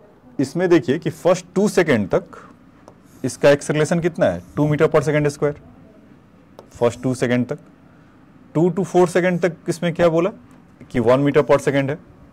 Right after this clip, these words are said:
और फिर क्या किया कि वो retardation होने लगा। तो retardation कितना है? minus one point five meter per second square। ये नहीं बोला कि retardation हो रहा है तो कितने देर में जाके रुकेगा,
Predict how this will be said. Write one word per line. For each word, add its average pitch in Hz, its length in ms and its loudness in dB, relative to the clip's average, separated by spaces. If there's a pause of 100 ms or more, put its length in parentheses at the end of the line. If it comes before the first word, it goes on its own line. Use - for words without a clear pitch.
(600)
और 120 120 4
फिर 196 380 -2
क्या 190 220 4
किया 131 260 -2
कि 160 200 0
वो 151 160 6
retardation 147 600 4
होने 113 200 2
लगा। 82 280 -8 (1120)
तो 120 60 -4
retardation 127 600 2
कितना 175 260 -2
है? 208 120 -4
minus 127 460 0
one 143 160 0
point 147 200 0
five 131 200 4
meter 127 260 0
per 123 60 4
second 120 240 0
square। 110 300 -2 (1400)
ये 180 140 6
नहीं 240 160 8
बोला 165 380 4
कि - 160 -2
retardation 156 560 4
हो 180 160 4
रहा 165 60 6
है 185 60 6
तो 202 100 -2
कितने 185 380 2
देर 202 180 6
में 202 100 2
जाके 190 220 6
रुकेगा, 131 420 4